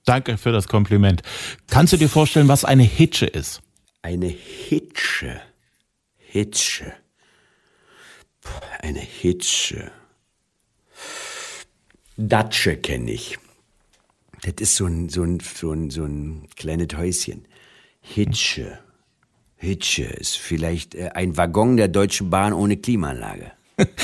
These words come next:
Speaker 1: Ist es nicht, es ist eine Fußbank. Es ist eine Hitsche.
Speaker 2: Es ist eine Fußbank?
Speaker 1: Ja.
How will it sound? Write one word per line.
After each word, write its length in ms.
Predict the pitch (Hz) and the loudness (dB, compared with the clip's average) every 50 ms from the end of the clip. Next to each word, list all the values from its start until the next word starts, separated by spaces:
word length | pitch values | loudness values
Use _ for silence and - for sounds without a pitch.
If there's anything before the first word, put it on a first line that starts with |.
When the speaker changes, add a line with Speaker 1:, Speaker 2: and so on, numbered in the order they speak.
| 214 151 - | -2 2 4
Speaker 1:
Ist 160 | 143 131 - | 4 4 6
es 200 | 139 127 - - | 4 4 4 6
nicht, 180 | 135 131 - 110 | 6 6 6 4
es 140 | 113 - 135 | 2 0 -2
ist 120 | - - | 0 2
eine 60 | 131 | 2
Fußbank. 540 | - - 131 123 - - - 80 82 - - - _ _ _ _ _ _ _ _ - | 2 4 2 0 0 -2 -6 -6 -6 -8 -14 -20 _ _ _ _ _ _ _ _ -10
Es 100 | 101 - | -6 -6
ist 140 | 104 - | -4 -2
eine 180 | - - 120 117 | 2 6 6 8
Hitsche. 280 | 92 104 95 - - - | 8 6 4 2 0 -2
Speaker 2:
Es 100 | - - | -2 0
ist 160 | - - - | 0 0 0
eine 180 | - 131 151 - | 0 0 0 0
Fußbank? 960 | - - - - 185 214 233 - - - - - - 85 78 64 - - _ - | -2 -2 -2 0 0 0 2 2 0 0 0 -2 -4 -6 -6 -8 -14 -18 _ -12
Speaker 1:
Ja. 280 | 107 110 110 107 - | -6 -6 -6 -6 -6